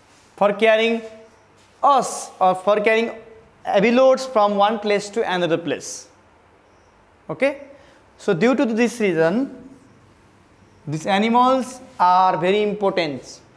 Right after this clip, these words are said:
not only for source of clothes, not only for source of food, okay, they are used as a transportation as well. Okay, they are very useful for us.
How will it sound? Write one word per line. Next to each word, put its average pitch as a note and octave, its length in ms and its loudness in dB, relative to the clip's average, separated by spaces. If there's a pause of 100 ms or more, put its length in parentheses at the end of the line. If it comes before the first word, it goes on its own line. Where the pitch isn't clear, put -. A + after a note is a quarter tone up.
(800)
not F#3+ 160 0
only A#3+ 360 2
for G#3 320 2
source A3 280 2
of A3+ 240 0
clothes, - 460 -2 (380)
not G3+ 120 0
only B3+ 320 2
for A3 480 2 (360)
source A3+ 340 0
of A#3 240 0
food, G3+ 260 4 (640)
okay, C4+ 380 0 (200)
they E3+ 140 2
are G3 380 2
used C#4+ 440 2
as F3+ 160 0
a G3 60 2
transportation A3+ 1120 0
as C#3+ 240 -4
well. B2 240 -2 (1300)
Okay, A#3+ 240 -2 (480)
they D3+ 140 0
are E3 200 4
very D#3 220 2
useful D#3 420 -4
for D#3 220 0
us. - 400 0